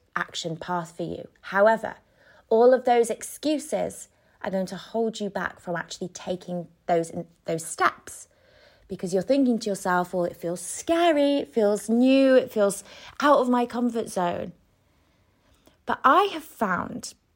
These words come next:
that the things that have often felt the most scary have often become the things that I've enjoyed the most within my business. A good example of this was when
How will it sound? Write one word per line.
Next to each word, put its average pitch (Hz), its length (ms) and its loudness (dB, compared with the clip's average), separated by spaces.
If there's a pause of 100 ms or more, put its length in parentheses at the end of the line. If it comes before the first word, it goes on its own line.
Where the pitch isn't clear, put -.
(200)
that 208 400 2
the 214 160 -2
things 294 600 2
that 247 120 0
have 214 140 -2
often 202 280 -4
felt 185 360 -2
the 202 280 4
most 233 440 0
scary 151 680 -4 (840)
have 202 240 2
often 233 400 2
become 196 560 0 (100)
the 196 140 0
things 208 360 0
that 208 120 -4
I've 202 180 -2
enjoyed 170 540 0
the 185 80 -2
most 165 440 -6
within 165 200 -4
my 160 140 -8
business. - 600 -12 (1120)
A 233 80 -4
good 285 140 4
example 226 480 0
of 180 100 -8
this 170 320 -2
was 180 240 2
when 175 320 2